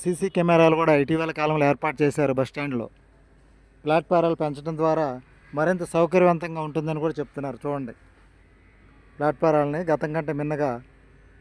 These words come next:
అభివృద్ధి చేస్తున్నారు. ఎంక్వైరీ కౌంటర్ ఉంది, రిజర్వేషన్ కౌంటర్ ఉంది. ఏడో నెంబర్లో వల్వాపురం, మున్నంగి వెళ్ళే బస్సులు ఆగుతాయి. ఎనిమిదో నెంబర్లో నందివేలుగు, అదేవిధంగా తొమ్మిదో నెంబర్ ప్లాట్ఫారం మీద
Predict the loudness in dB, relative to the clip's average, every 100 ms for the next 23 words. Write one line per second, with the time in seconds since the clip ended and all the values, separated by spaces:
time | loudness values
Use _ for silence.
0 | -20 -20 -20 -10 -2 0 0 0 0 -2
1 | -6 -6 -8 -16 -20 -20 -20 -20 -20 -20
2 | -20 -20 -20 -20 -20 -8 -6 2 4 4
3 | 2 -2 -2 -2 -2 -2 0 0 0 -2
4 | -2 -2 -4 -4 -6 -8 -16 -20 -20 -20
5 | -20 -20 -20 -20 -14 0 4 6 4 4
6 | 4 6 4 0 _ _ -4 0 4 4
7 | 4 2 0 -2 -4 -2 0 0 0 -2
8 | -2 -2 -2 -4 -6 -8 -18 -6 0 4
9 | 4 4 4 4 6 4 0 -20 -18 -6
10 | -2 2 6 6 4 -2 -6 -16 -20 -12
11 | -2 4 4 4 2 0 0 -2 -2 -2
12 | 0 -2 0 -2 0 -2 -2 -2